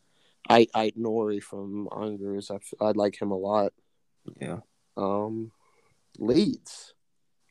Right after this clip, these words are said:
Speaker 2: Leeds, yeah,
Speaker 1: That's
Speaker 2: yeah.
Speaker 1: good.
Speaker 2: They've def-,
Speaker 1: Yeah.
Speaker 2: they've definitely been surprising. They've
Speaker 1: Yeah.
Speaker 2: definitely been surprising.
Speaker 1: Probably gonna, you're gonna end up,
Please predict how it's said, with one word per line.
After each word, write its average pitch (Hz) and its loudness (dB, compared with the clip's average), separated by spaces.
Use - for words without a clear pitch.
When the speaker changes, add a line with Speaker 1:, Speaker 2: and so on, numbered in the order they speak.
Speaker 2:
Leeds, 127 2
yeah, - 6
Speaker 1:
That's - 2
Speaker 2:
yeah. 82 4
Speaker 1:
good. - -6
Speaker 2:
They've 87 4
def-, 92 2
Speaker 1:
Yeah. 104 0
Speaker 2:
they've 101 4
definitely 92 4
been 85 0
surprising. 92 0
They've - -10
Speaker 1:
Yeah. - -8
Speaker 2:
definitely 98 -2
been - -6
surprising. 107 -6
Speaker 1:
Probably 107 4
gonna, 101 0
you're 101 2
gonna 104 4
end 98 2
up, 95 2